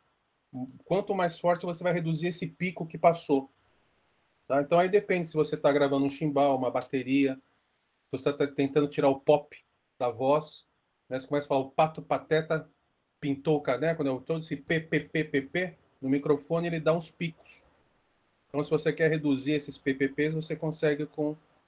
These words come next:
o compressor. Daí ele tem a parte do, do cni, que é o som muito baixo, ele também aumenta. Então, se você tem passagens muito suaves, o compressor ele também pode ampliar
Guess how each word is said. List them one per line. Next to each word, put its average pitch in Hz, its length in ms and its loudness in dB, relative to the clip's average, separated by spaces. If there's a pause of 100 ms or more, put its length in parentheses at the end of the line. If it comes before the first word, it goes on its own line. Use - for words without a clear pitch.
(240)
o 139 80 -14
compressor. 156 680 -2 (1120)
Daí 147 280 6
ele 202 140 4
tem 190 160 2
a 180 60 2
parte 165 360 4
do, 143 340 6 (100)
do 131 160 0
cni, 160 440 4 (1300)
que 151 80 10
é 156 280 8
o 143 120 -6
som 175 240 -2
muito 214 340 0
baixo, 165 500 2
ele 147 140 0
também 165 300 -2
aumenta. 160 440 -2 (1500)
Então, 156 240 -2
se 165 60 -10
você 165 220 -6
tem 160 200 -4
passagens 151 580 2
muito 165 320 -4
suaves, 147 720 -2
o - 80 -14
compressor 156 500 -4
ele 156 140 -4
também 151 380 -2
pode 151 440 0 (800)
ampliar 165 760 2